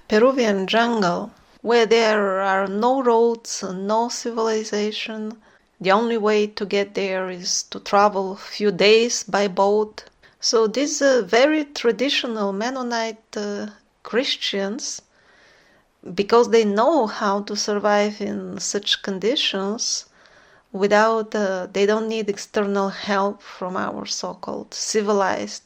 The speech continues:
technology. It is no problem for them to settle in such conditions, and they did it. They relocated. They noticed that the world around is going, uh,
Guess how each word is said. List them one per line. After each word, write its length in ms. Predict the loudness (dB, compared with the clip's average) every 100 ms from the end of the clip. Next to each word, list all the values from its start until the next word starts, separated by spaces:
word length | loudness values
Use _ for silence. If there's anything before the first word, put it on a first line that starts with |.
| _
technology. 840 | -12 -8 -4 -4 -4 -6 -8 -8 -12 _ _
It 240 | -8 -6
is 100 | -2
no 180 | 4 4
problem 440 | 6 6 6 2 -2
for 260 | 0 2
them 280 | 4 2 -2 -6
to 340 | -6 -6 -4
settle 500 | -2 4 4 6 2
in 120 | 0
such 380 | -4 -6 -6 -6
conditions, 840 | -6 -4 -4 -4 -4 -4 -4 -4
and 180 | -2 0
they 160 | 0 0
did 240 | 0 -2
it. 360 | -4 -8 -16 -16
They 420 | -6 -2 -2 -2 -4 -8
relocated. 1000 | -2 0 -2 -2 0 0 -4 -10 -12 -20 _ _ _
They 460 | -12 -2 2 2 0
noticed 640 | 0 0 0 0 0 -2
that 340 | 0 0 -2 -4
the 140 | -4
world 400 | 2 4 4 2
around 500 | 0 0 -2 -4 -6
is 220 | -10 -12
going, 520 | -4 -4 -2 -6 -8 -10
uh, 300 | -10 -8 -10